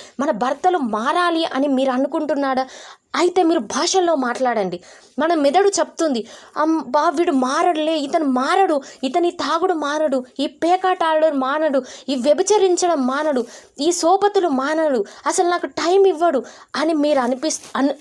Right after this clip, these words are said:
అని మీరు అనుకుంటున్నారా? అయితే మీరు భాషల్లో మాట్లాడండి. ఆ సమయంలో మీ మెదడు చెప్తుంది ఏమని? మనం మాట్లాడినప్పుడు మన మెదడు చెప్తుంది, ఎందుకంటే దానికి తెలుసు మనం మాట్లాడుతున్న విషయాలు,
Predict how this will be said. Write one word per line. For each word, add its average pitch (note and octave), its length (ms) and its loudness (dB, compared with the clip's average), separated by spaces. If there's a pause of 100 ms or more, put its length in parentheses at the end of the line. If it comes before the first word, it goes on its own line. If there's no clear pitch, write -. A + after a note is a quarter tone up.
(120)
అని C#4 220 0
మీరు C#4 240 2
అనుకుంటున్నారా? C4 800 0 (260)
అయితే A#3+ 240 0
మీరు B3+ 180 2
భాషల్లో B3 520 -2
మాట్లాడండి. G3+ 680 -4 (300)
ఆ D#4+ 60 2
సమయంలో F#4 460 2
మీ D#4+ 100 2
మెదడు C#4+ 320 2
చెప్తుంది D#4 640 0 (300)
ఏమని? D#4 520 2 (760)
మనం D4 320 2
మాట్లాడినప్పుడు F#4 880 2
మన D#4 200 0
మెదడు D4+ 280 4
చెప్తుంది, F4 520 0
ఎందుకంటే F4 380 0
దానికి E4 360 0
తెలుసు G4 380 4
మనం D4 340 0
మాట్లాడుతున్న F#4 640 0
విషయాలు, C4 360 -2